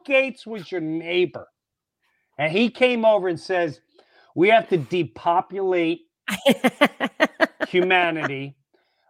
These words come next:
Speaker 1: Um, we have to everyone,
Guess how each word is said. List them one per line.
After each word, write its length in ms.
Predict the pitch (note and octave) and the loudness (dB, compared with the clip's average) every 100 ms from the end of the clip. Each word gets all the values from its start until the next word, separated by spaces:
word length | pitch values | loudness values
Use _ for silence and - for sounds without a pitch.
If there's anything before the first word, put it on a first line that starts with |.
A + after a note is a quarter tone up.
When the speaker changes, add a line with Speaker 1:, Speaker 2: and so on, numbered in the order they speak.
| - | -6
Speaker 1:
Um, 600 | E3 E3 D#3+ D#3 D3+ D3 _ _ _ _ _ _ _ - | 0 4 4 4 2 -4 _ _ _ _ _ _ _ -10
we 220 | D3 F3+ | -2 0
have 240 | F#3 F3+ - | 2 0 -2
to 240 | F3+ D#3+ - - G2+ G2+ G#2+ _ - - _ E4 C4+ - C4 | -2 -2 -6 -6 -4 -4 -8 _ -20 -20 _ -4 -4 -4 -4
everyone, 960 | - F#3 G3+ G#3+ G3+ F#3+ F3 F3 F3+ | 2 4 4 0 -2 0 2 0 -2